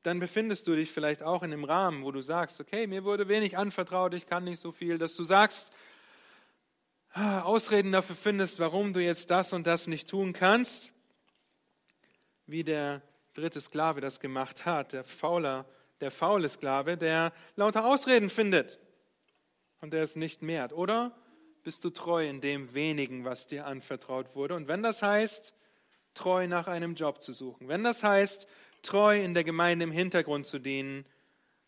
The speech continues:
oder andere zu fragen, weil du Dinge häufiger nicht verstehst. Aus welchem Grund mehrst du, aus welchem Grund mehre ich das uns Anvertraute? Und die Antwort sollte sein,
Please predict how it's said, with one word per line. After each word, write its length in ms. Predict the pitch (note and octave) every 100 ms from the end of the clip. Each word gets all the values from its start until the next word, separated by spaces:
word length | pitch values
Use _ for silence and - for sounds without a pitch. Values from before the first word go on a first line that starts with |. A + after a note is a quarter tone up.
| _
oder 540 | D#3 D3 C#3+ C3+ C3+ - _ _ _ _ _ _ _
andere 360 | D#3+ E3 D3+ D3
zu 140 | D#3
fragen, 420 | - D#3 F3+ F3
weil 120 | C#3+
du 100 | C3+
Dinge 260 | C3 C#3+ C#3
häufiger 380 | C#3+ C#3+ D3 D3
nicht 180 | C#3+ -
verstehst. 680 | D3 - G#3 A#3 - - _ _ _ _ _ _ _ _ _ _
Aus 200 | - C#3+
welchem 360 | D#3+ G#3 - E3
Grund 640 | - C#3 D#3+ C3 - - - _ _ _ _ _ _ _ -
mehrst 540 | D3+ D3+ D3+ - -
du, 300 | D3+ E3+ F3
aus 200 | D3+ -
welchem 180 | D3 C#3
Grund 240 | C#3+ C#3
mehre 300 | C#3+ C3+ C3+
ich 280 | D3 D#3+ -
das 180 | C#3 -
uns 280 | D3+ C#3+ -
Anvertraute? 840 | D3+ D3+ D3 - C#3+ C3+ - C#3 _ _ _ _ _ _ _ _ _ _ _ _ _ _
Und 120 | - D3
die 80 |
Antwort 320 | D#3+ F#3 E3+ D3+
sollte 240 | C#3+ C3+
sein, 400 | B2+ C#3 C#3 C#3